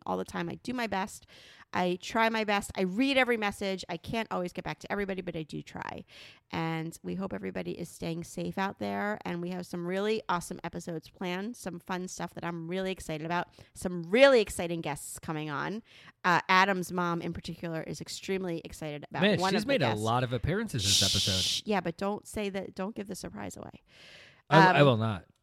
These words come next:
Speaker 1: But anyway, we have some really exciting stuff coming up. Thank you, thank you, thank you for supporting us, um, even through this. I know podcast listening is not easy right now. Not everybody is commuting and everything, and you guys continue to show us support, and we are so grateful. And just stay safe, and,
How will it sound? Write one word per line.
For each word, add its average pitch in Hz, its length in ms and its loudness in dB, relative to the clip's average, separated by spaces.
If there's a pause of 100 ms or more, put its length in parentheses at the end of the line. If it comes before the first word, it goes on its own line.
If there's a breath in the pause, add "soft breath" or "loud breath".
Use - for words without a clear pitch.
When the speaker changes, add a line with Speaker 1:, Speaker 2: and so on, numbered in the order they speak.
(340)
Speaker 1:
But 226 220 12
anyway, 202 300 10
we 220 80 10
have 233 100 10
some - 140 -2
really 226 180 4
exciting 190 380 -4 (100)
stuff - 300 0
coming 247 180 -2
up. 233 80 -4 (140)
Thank 277 240 4
you, 302 80 2
thank 277 200 0
you, 262 80 -2
thank 247 240 -2
you 254 80 -6
for 233 120 -6
supporting 220 480 -4
us, 220 340 -4
um, 185 240 0
even 202 260 -4
through 208 280 0
this. 202 240 2
I 196 80 -2
know 185 180 0
podcast 185 420 -6
listening 170 280 -8
is 160 100 -8
not 160 180 -8
easy 214 240 -4
right 208 220 -2
now. 196 380 2
Not 180 180 -2
everybody 170 380 -4
is - 100 -10
commuting 208 400 -4
and 196 80 0
everything, 185 320 -4
and 175 100 -2
you 170 60 -2
guys 165 240 -6
continue 175 480 -4
to - 160 -14
show 156 220 -6
us 170 100 -6
support, - 400 -6
and 165 80 -8
we 160 80 -4
are 156 100 -4
so 160 220 -4
grateful. 160 500 -2 (540 loud breath)
And 190 480 2 (120)
just - 320 -6
stay 208 200 -2
safe, 208 560 -8 (120)
and, 180 500 -8